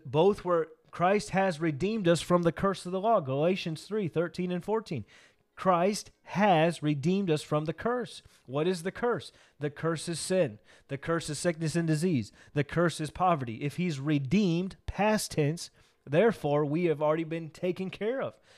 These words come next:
So when it tries to appear, we can't allow it.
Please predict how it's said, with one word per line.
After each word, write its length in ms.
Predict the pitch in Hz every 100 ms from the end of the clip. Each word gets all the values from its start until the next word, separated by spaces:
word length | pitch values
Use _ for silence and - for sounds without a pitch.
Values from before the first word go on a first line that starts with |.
| -
So 220 | - 180
when 200 | 175 180
it 120 | 165 -
tries 420 | - 208 214 196
to 120 | 180
appear, 540 | 151 - 220 151 131 - _ _
we 140 | - 175
can't 320 | - 190 190
allow 540 | 156 147 143 175 170
it. 140 | 107